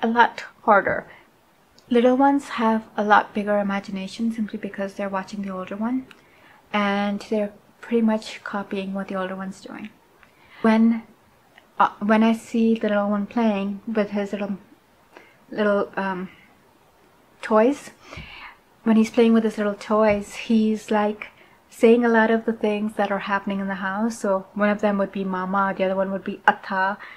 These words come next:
the other one would be Papa, and then they would just play around with, play, they would, he would basically reenact everything that's happened in the house that he found interesting. Their imagination,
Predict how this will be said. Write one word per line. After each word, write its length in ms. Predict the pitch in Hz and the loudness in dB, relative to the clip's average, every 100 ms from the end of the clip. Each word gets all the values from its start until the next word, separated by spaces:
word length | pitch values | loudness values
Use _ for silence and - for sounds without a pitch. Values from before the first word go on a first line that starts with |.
| - | -10
the 80 | - | 0
other 100 | 202 | 2
one 140 | 196 196 | 2 -2
would 100 | 185 | -4
be 120 | 196 | -4
Papa, 360 | - 185 185 196 196 | -2 -4 0 2 4
and 160 | 196 | 2
then 140 | 190 185 | -4 -4
they 100 | 185 | -4
would 220 | 185 185 | -4 -8
just 360 | 202 - - - _ _ _ | -8 -10 -14 -20 _ _ _
play 160 | - 202 | 0 2
around 360 | 190 190 202 | 2 2 2
with, 240 | 196 190 - - - | 0 -2 -6 -16 -12
play, 420 | - - - - - _ | -6 -6 -6 -10 -12 _
they 120 | - 202 | -6 -4
would, 200 | 196 - _ _ _ - - _ _ | -4 -8 _ _ _ -14 -14 _ _
he 180 | - 285 | 2 6
would 180 | 269 247 | 6 10
basically 420 | 254 247 254 240 | 10 8 2 2
reenact 640 | 220 233 226 214 202 - - | 4 4 6 6 6 2 -2
everything 380 | 214 202 208 208 | -2 -2 -4 -4
that's 260 | 208 196 - - 226 - | -4 -6 -12 -14 -14 2
happened 360 | 185 - 190 185 | 4 4 -2 -4
in 80 | |
the 60 | 185 | -6
house 240 | 196 185 | -2 -2
that 120 | - - | -4 -8
he 80 | |
found 300 | - - - | -2 -2 -2
interesting. 560 | - - 220 - - 226 _ - _ _ | -4 -8 -12 -12 -14 -14 _ -20 _ _
Their 160 | 233 240 | 6 6
imagination, 920 | 240 233 233 220 220 - 240 233 262 | 6 4 4 2 2 0 0 -2 -6